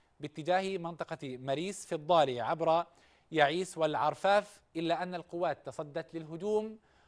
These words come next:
وأن مواجهات أعقبت ذلك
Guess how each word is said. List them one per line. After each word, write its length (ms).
وأن 500
مواجهات 540
أعقبت 420
ذلك 420